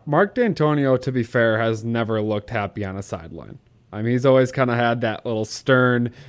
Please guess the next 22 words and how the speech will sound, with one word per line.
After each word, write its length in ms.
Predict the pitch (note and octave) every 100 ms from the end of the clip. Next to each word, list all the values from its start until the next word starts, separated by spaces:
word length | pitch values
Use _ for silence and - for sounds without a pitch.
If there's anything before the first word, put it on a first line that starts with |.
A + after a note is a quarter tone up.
| A#2
mean 400 | B2+ C3 C3+ B2
face 480 | A#2+ C3 A#2 A#2 -
looking. 360 | A#2+ A#2 A#2+ A#2+
So 400 | - C3 B2+ A#2+ - - _ _
that's 300 | F#3+ G3+ -
not 420 | E3+ D#3 C#3+ -
the 60 | A#2+
most 280 | C3 B2+ B2+
surprising 380 | - B2 A#2 A2+
thing, 240 | A#2+ A#2
but 320 | B2 A#2+ - -
I 100 | D3
do 300 | C3+ C3+ C3
think 300 | C3 B2 A2+
you're 80 | A#2+
probably 260 | B2+ A#2
right. 200 | A2+ A2
It's 120 | A2
not 140 | B2+ A2+
gonna 100 | A2+
be 120 | A2
him. 300 | A2+ G#2+